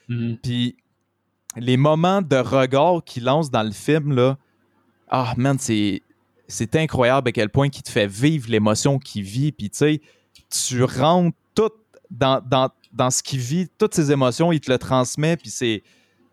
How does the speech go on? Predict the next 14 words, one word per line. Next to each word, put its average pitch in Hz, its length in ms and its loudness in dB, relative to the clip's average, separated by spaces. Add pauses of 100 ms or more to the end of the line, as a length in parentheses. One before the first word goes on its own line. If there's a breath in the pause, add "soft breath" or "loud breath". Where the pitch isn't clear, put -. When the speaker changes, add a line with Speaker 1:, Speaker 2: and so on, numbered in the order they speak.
(300)
Speaker 2:
c'est, - 420 -10 (240)
c'était - 220 -2
tellement 196 400 2
bien 143 360 2
joué 135 260 0
que 175 40 -6
ça 120 120 2
en 113 60 2
faisait 107 300 -2
peur, 135 380 0
man. 127 200 -2
C'est, 208 200 -2
Speaker 1:
Mm. 110 60 2
Speaker 2:
c'est 117 200 -4